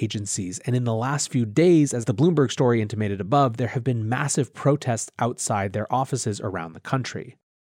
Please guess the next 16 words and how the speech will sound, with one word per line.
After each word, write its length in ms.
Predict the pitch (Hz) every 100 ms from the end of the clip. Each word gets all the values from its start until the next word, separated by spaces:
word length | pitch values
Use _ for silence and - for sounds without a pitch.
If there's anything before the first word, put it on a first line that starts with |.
| _ _ _ _
Real 260 | - 135 233
estate 320 | 220 214 220
represents 500 | 147 143 156 143 131
twenty-nine 840 | - - - 151 196 185 151 165 151
percent 400 | 139 - 131 127
of 120 | 120
economic 440 | 101 104 92 95
output 320 | - 110 - 107
in 140 | 92
China, 420 | - - 117 92 -
and 240 | 107 95
bankruptcy 560 | 131 131 143 180 - 214
could 160 | 170
have 160 | 131 131
a 120 | 127
major 720 | 107 104 127 156 131 113 87